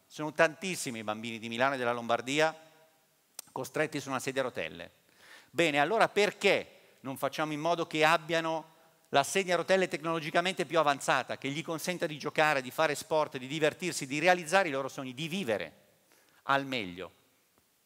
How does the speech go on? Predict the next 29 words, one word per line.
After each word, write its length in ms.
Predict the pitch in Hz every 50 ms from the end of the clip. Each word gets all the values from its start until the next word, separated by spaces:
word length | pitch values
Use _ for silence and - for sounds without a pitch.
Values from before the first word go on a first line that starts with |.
| _ _ _ _ _ - - - - - _ _ _ _ _ _ _ _ _ _
Quarta 360 | - 180 202 208 202 - 190
sfida, 360 | - - - 180 160 135 135
un 120 | 139 147 165
angelo 420 | 190 208 214 190 170 196 185 170
per 140 | - 170 165
ogni 140 | 165 165 156
bambino. 440 | 156 156 156 143 135 123 110 113
I 80 | 123 135
medici 380 | 156 190 226 226 196 - 165 147
sono 200 | - 147 143 135
degli 220 | 135 135 131 143
angeli, 360 | 147 139 131 131 127 120 117
non 140 | 120 135 143
c'è 160 | 143 - 151
dubbio, 280 | 131 135 120 110 117 113
ma 120 | 120 127
tutti 380 | 127 - 233 233 - - 202 180
noi, 480 | 180 196 208 180 131 107 98 87 85 - _ _ _ _ -
le 100 | 135 147
imprese, 480 | 151 151 143 - 180 190 180 131 139 135
le 100 | 139 147
aziende, 540 | 147 143 - 165 175 170 156 135 117 120
la 160 | 120 123 139 -
comunità 340 | - 143 151 156 156 208
economica 540 | 190 170 - 170 185 208 196 147 120 131 104
può 100 | - 113
diventare 420 | 107 110 110 107 104 - 113 107 104
un 120 | 107 107
angelo, 400 | 104 95 95 95 - 95 87